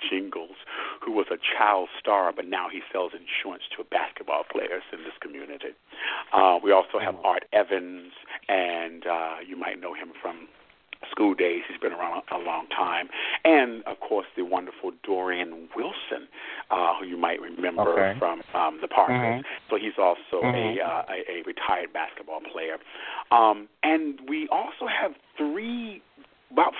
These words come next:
Speaker 1: four other main wonderful folk that you probably don't see a lot on T V, but Sly Stone makes a guest appearance through the show.
Speaker 2: Oh, wow.
Speaker 1: Uh, yeah, uh, Ray Parker is our, makes a guest of the show. He's actually kind, kinda, like, has a recurring, and we use Ray Parker's music.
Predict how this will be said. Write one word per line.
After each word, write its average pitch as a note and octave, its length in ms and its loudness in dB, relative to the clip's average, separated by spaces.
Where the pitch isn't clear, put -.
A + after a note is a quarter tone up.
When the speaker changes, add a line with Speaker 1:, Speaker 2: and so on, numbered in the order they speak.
Speaker 1:
four C#4 300 4
other F#3 200 0
main D#3+ 500 -2
wonderful C#3+ 460 -2
folk F3+ 260 6
that B2+ 180 -8
you C3+ 80 -14
probably C3 400 0
don't C3+ 180 4
see D3 100 0
a A#2 60 8
lot A2 220 6
on G2+ 160 -2
T F3+ 120 -4
V, G#2 220 -2
but G#2 160 4
Sly A#2+ 200 8
Stone B2+ 300 -2
makes B2 220 -4
a - 40 -2
guest A2 260 2
appearance A#2+ 460 -8
through C3 120 0
the A#2+ 80 -4
show. C3+ 340 2
Speaker 2:
Oh, D3+ 180 8
wow. F#2 560 8
Speaker 1:
Uh, - 80 -20
yeah, C3 300 6
uh, F#2+ 400 -2
Ray G2 140 8
Parker - 560 0
is - 100 -8
our, G#2 300 0
makes G2+ 340 -4
a A2 40 -8
guest G#2 260 -2
of A2 60 -6
the G2+ 100 -8
show. A#2 60 -6
He's C3 160 2
actually G#2+ 360 -2
kind, A#2 240 -8
kinda, G#2+ 180 -4
like, G2+ 120 -4
has G2 220 -2
a - 20 -10
recurring, G2+ 460 -4
and G#2 120 -6
we G#2+ 100 -8
use G2 360 -10
Ray G2 140 0
Parker's - 440 -6
music. E3+ 580 -4